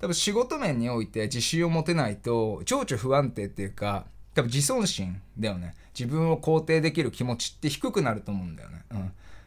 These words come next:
だから、だけど仕事ばっかやっててもつまん-、あ、その仕事に本当に生きがいを持ってたらいいと思うんだけどね。うん、本当仕事、この仕事好きでやってるみたいな、意味があるんだって思えてんだったらいいんだけど、そういう人って少ないじゃん、大体。だから、その時に、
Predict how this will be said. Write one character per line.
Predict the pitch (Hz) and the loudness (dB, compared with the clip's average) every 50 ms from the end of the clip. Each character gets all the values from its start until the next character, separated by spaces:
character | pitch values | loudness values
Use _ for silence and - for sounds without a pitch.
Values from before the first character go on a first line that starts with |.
| - | -6
だ | - 202 196 | -4 0 2
か | 196 190 | 4 4
ら、 | 185 185 180 151 - - 123 | 6 6 6 6 4 2 2
だ | 160 233 | 2 2
け | 233 214 226 | 4 4 4
ど | 214 226 208 156 | 6 6 6 4
仕 | 139 - - 202 | 4 2 0 0
事 | 254 277 - 294 | 0 0 0 0
ば | 294 311 | 0 0
っ | 294 | -2
か | - - - 120 | -2 -2 -2 -2
や | |
っ | 101 | -2
て | - - | -4 -6
て | - - | -6 -4
も | 98 | -4
つ | - - - 135 | -2 -2 0 2
ま | 147 156 | 2 2
ん-、 | 165 147 - - - | 2 0 -4 -4 -2
あ、 | 135 127 123 | 0 2 2
そ | 117 - 143 | 2 2 0
の | |
仕 | 139 - 220 | 0 0 0
事 | 233 269 - 277 | -2 -2 -2 -2
に | 277 | -2
本 | 262 262 254 247 | 0 0 -2 0
当 | 240 247 | 0 0
に | 240 233 | 0 0
生 | 208 | 0
き | 214 220 | 0 0
が | 220 226 | 2 2
い | 226 | 4
を | 220 | 2
持 | 214 | 0
っ | 220 | -2
て | - - 117 | -4 -6 -6
た | - 101 | -4 -4
ら | 95 92 - - | -6 -6 -8 -8
い | - 131 123 | -6 -6 -4
い | |
と | - 120 | -4 -4
思 | 95 98 | -2 -2
う | 101 | -4
ん | 92 | -4
だ | 92 | -6
け | - - | -8 -12
ど | 90 92 | -14 -14
ね。 | 92 - - - - - - - - | -14 -16 -16 -18 -20 -20 -20 -16 -8
う | - 117 | -4 -4
ん、 | 107 | 0
本 | 90 135 165 175 | 2 2 2 2
当 | 160 - - | 0 -2 -2
仕 | 165 - - 180 | -2 0 0 0
事、 | 170 170 170 160 | 0 0 -2 -2
こ | 147 - | 0 0
の | 151 151 | 0 -2
仕 | 143 - 160 | -2 -2 -4
事 | - 160 - | -4 -4 -4
好 | 143 - | -4 -6
き | - - 165 117 | -4 -2 -2 -2
で | 107 | -2
や | 92 95 | -4 -6
っ | - | -10
て | - - - | -12 -12 -10
る | 95 95 87 | -8 -8 -8
み | 90 95 | -8 -10
た | - 98 | -10 -12
い | |
な、 | 98 - | -10 -4
意 | - 180 | 0 2
味 | 185 165 143 | 2 2 2
が | 120 107 | 2 0
あ | 107 | 0
る | 107 101 | -2 -2
ん | 101 98 | -4 -6
だ | 95 98 | -6 -10
っ | |
て | - - 120 | -8 -4 -2
思 | 131 165 180 | 0 2 2
え | 170 | 2
て | - 143 | 0 0
ん | 123 113 | 0 0
だ | 110 110 | -2 -2
っ | |
た | - - 98 | -4 -4 -2
ら | 120 | -2
い | 147 | 0
い | |
ん | 139 | 0
だ | 123 - | 0 -2
け | - 113 | -4 -4
ど、 | 120 | -4
そ | - - 254 | -4 -2 -2
う | 277 | 0
い | |
う | 285 | 0
人 | 285 330 | 0 0
っ | |
て | - | -2
少 | - - - - 170 165 | -2 -4 -2 0 2 4
な | 170 151 | 4 4
い | 117 | 2
じ | 85 - | 0 -2
ゃ | - | -8
ん、 | - - - - | -14 -14 -12 -10
大 | 101 90 101 98 92 | -8 -6 -6 -6 -8
体。 | 82 - - 90 - - - - - - - - - - - - - - | -8 -10 -10 -12 -12 -14 -18 -20 -20 -20 -20 -20 -20 -20 -20 -20 -6 -2
だ | 214 233 | 0 2
か | 233 226 220 | 4 4 6
ら、 | 220 214 175 131 | 6 6 6 4
そ | 139 - - 240 | 2 0 -2 -2
の | 247 247 | -2 -4
時 | - 302 - - 214 | -8 -12 -8 -4 -4
に、 | 175 180 185 160 - | -2 -2 -2 -2 -4